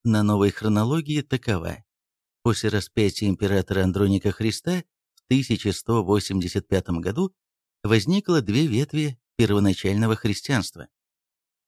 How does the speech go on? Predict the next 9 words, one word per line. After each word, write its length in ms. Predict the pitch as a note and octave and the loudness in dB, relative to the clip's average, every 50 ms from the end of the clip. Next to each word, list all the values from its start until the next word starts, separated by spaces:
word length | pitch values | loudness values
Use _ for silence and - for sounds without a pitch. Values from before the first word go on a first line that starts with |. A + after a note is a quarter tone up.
| _ _ - | _ _ 0
Первая 420 | A2 A#2 A#2+ A#2+ A#2+ A#2+ A#2 A2 | 2 2 4 4 4 4 4 4
ветвь, 320 | G2 G#2 A2 A2+ - - _ | 4 4 2 2 0 -4 _
которую 400 | A2 G#2 - A2 G#2 A2 A2 G#2+ | -4 -2 0 0 2 4 4 4
мы 160 | G2+ G#2 G#2 | 4 4 2
условно 460 | G2+ F#2 - - G#2 G2 G2 G2+ G2+ | 0 -2 -2 0 0 0 2 2 2
называем 560 | G2+ G2+ F#2 F#2 G2 F2+ G2+ G#2 G#2 F#2+ F#2+ | 2 2 2 0 0 0 0 0 2 2 0
родовым 640 | F#2+ B2 D3 C3+ B2+ G#2 - D#2+ F#2 G#2+ A2+ A2 G2+ _ | 0 0 0 0 0 0 0 -2 -2 -2 -2 -2 -4 _
или 220 | - G2+ F#2 D2 C2+ | -2 -2 -2 -2 -4
царским 680 | - - - - F#2 G#2 - - - - A#2 A2 - | -10 -10 -6 -4 -4 -4 -4 -6 -2 0 0 0 0